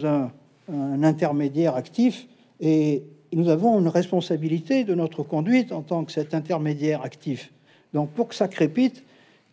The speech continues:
il faut qu'il y ait les deux termes <laughs> qui permettent, il faut qu'il y ait deux pôles pour que l'arc électrique fonctionne.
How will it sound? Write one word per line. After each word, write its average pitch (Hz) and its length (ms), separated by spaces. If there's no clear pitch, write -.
il 160 80
faut 233 180
qu'il 196 200
y 185 40
ait 180 40
les 165 120
deux 165 220
termes 226 360
<laughs> - 140
qui 147 120
permettent, 190 540
il - 40
faut 220 120
qu'il 196 220
y 175 40
ait 165 40
deux 156 160
pôles 226 300
pour - 180
que 180 60
l'arc 175 200
électrique 160 460
fonctionne. 190 420